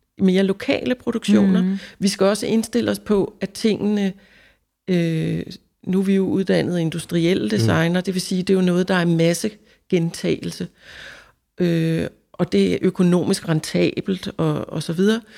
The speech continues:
Speaker 1: Men vi skal også indstille os på, måske netop med de nye materialer, at tingene er uperfekte.
Speaker 2: Mm.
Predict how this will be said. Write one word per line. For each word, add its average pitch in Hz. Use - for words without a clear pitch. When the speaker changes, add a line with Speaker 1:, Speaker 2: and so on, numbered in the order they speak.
Speaker 1:
Men 185
vi 190
skal 180
også 190
indstille -
os 214
på, -
måske 202
netop 180
med 175
de 170
nye 190
materialer, 175
at 180
tingene 196
er 165
uperfekte. -
Speaker 2:
Mm. 190